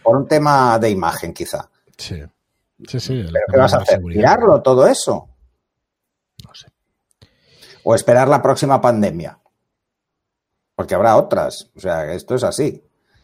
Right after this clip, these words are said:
Speaker 1: Eh, yo lo único que espero es que hayamos aprendido unas cuantas lecciones de todo esto y cambien algunas cosas, pero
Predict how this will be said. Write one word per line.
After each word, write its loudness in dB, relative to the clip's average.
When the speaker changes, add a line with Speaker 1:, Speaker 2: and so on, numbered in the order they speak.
Speaker 1:
Eh, -8
yo 2
lo 4
único 2
que 2
espero 4
es 2
que -2
hayamos 0
aprendido 0
unas -2
cuantas -2
lecciones -8
de -6
todo -4
esto -6
y -6
cambien 2
algunas 2
cosas, -6
pero -6